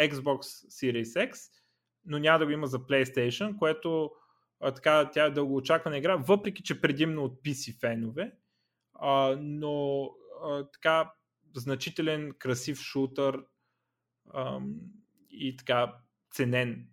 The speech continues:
Предишните Сталкери поне са доста ценени. Ам, така че, може би някакъв успех ще постигнат там.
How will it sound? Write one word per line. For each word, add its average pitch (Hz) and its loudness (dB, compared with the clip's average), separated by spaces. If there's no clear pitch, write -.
Предишните 120 -2
Сталкери 117 0
поне 117 -4
са 117 -12
доста 113 -6
ценени. 120 -10
Ам, 147 -12
така 143 0
че, 165 -4
може 151 -2
би 139 -6
някакъв 135 -4
успех 123 -4
ще - -14
постигнат 120 -10
там. 196 -4